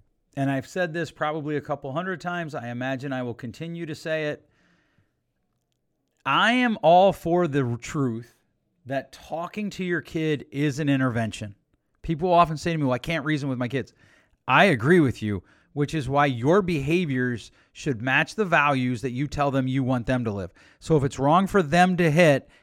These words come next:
and you utilize hitting as a motivational tool, you have a congruency problem. And the only way you fix congruency problems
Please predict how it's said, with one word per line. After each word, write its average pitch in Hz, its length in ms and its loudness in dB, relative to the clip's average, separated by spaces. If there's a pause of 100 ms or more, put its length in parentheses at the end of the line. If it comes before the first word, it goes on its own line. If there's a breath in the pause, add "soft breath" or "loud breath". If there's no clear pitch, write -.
and 139 220 -2
you 175 200 0
utilize 190 640 0
hitting 185 420 2
as 143 260 0
a 135 140 0
motivational 175 880 0
tool, 127 580 2 (540 soft breath)
you 123 340 -2
have 165 240 4
a 165 80 2
congruency 143 760 0
problem. 123 540 0 (300 soft breath)
And 127 120 -6
the 123 120 -4
only 170 240 -2
way 208 160 0
you 190 200 -2
fix - 360 -4
congruency 151 680 -4
problems 120 600 -4